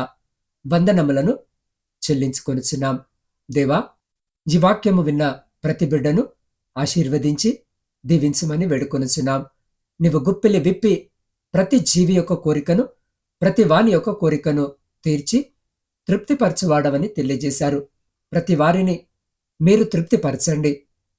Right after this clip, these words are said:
ప్రతి వాని అవసరతలు, అక్కరని మీ మహిమలో తీర్చండి. సమృద్ధిని దయచేయండి.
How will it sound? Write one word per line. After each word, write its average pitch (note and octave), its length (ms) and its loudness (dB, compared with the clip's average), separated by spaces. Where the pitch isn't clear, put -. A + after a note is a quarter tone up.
ప్రతి F3+ 280 2
వాని F#3+ 280 2
అవసరతలు, E3+ 520 0
అక్కరని G3+ 520 2
మీ F3 80 4
మహిమలో D3+ 360 2
తీర్చండి. D#3+ 560 -2
సమృద్ధిని F3 600 2
దయచేయండి. D3+ 480 2